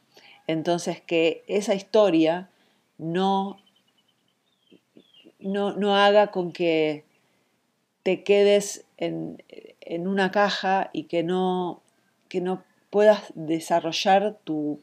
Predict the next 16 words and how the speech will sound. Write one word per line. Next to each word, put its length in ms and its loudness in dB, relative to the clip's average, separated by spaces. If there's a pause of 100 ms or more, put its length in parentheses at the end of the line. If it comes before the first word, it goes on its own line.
potencial 800 0 (600)
máximo 840 -6 (680)
por 400 0
una 240 0
historia. 580 -8 (640)
Porque, 1160 0 (340)
como 480 -4
bien 400 -2
vos 320 -8
mencionaste 720 -6
antes, 300 -6
Tami, 440 -6 (160)
eh, 560 -8 (3000)
la 220 -2
cosa 260 -2
sucedió, 600 0